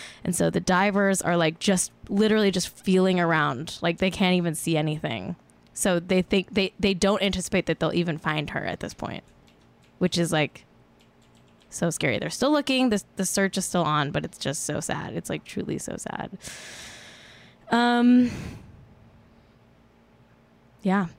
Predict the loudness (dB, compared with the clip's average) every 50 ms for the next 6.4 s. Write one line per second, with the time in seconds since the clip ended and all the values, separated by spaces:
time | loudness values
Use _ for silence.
0 | -20 -20 -20 _ _ _ _ _ _ _ _ _ -20 _ _ _ _ _ _ _
1 | _ -12 -8 -8 -6 -6 -8 -10 -14 -18 -20 -20 _ _ _ _ _ _ _ _
2 | _ _ _ _ _ _ _ _ _ _ _ _ -20 -20 _ _ _ _ -10 -4
3 | 0 0 0 2 2 2 2 2 2 2 0 0 -2 -2 0 0 0 0 2 2
4 | 2 2 2 0 2 4 4 4 4 4 2 2 2 0 0 0 -2 -2 -6 _
5 | _ _ _ _ _ _ _ _ _ _ _ -20 -20 _ _ _ _ -4 -2 0
6 | 0 2 2 4 4 4 2 2